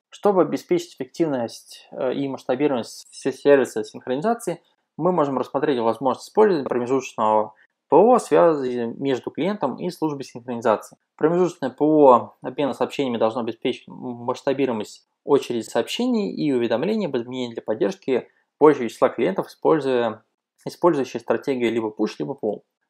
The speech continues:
Таким образом, несколько экземпляр синхрони-, службы синхронизации могут получать запросы из глобальной оче-, очереди запросов, а промежуточная, соответственно, П О м-, сможет сбалансировать нагрузку между ними.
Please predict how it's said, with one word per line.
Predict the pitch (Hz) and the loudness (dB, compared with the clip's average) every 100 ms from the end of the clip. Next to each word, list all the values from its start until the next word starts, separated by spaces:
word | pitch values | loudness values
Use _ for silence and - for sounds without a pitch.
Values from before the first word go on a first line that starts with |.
| _ | _
Таким | 131 127 185 | -4 0 2
образом, | 143 127 | 2 0
несколько | 139 143 - - 117 | -2 -4 -8 -4 -2
экземпляр | 113 131 127 143 127 - | -2 -4 -2 0 0 -2
синхрони-, | 120 - 120 131 | -10 -12 -10 -10
службы | - 151 123 | -4 -4 -2
синхронизации | - 120 120 120 208 220 - | -8 -12 -8 -4 -4 -4 -4
могут | 143 127 120 | 0 0 0
получать | 123 120 127 | -4 -2 -2
запросы | 120 113 147 - 107 - _ _ | -2 2 2 2 -2 -8 _ _
из | - 131 | -6 2
глобальной | 139 143 123 | 4 4 2
оче-, | 120 - - | -2 -6 -2
очереди | 147 131 - 117 | 0 -2 -6 -10
запросов, | - 117 233 240 180 - | -4 0 0 0 -4 -6
а | 143 | -4
промежуточная, | - 127 120 127 - 107 | -2 -4 -4 -6 -6 -10
соответственно, | 113 123 - - | -8 -8 -10 -2
П | 190 | 2
О | 247 254 - _ _ - | 2 0 -6 _ _ -14
м-, | - | -12
сможет | - 175 123 - | 0 2 2 0
сбалансировать | - 117 - 220 180 | 2 2 0 0 0
нагрузку | 107 120 170 - | 0 0 0 -2
между | 120 131 123 | -4 -4 -6
ними. | 117 107 | -8 -10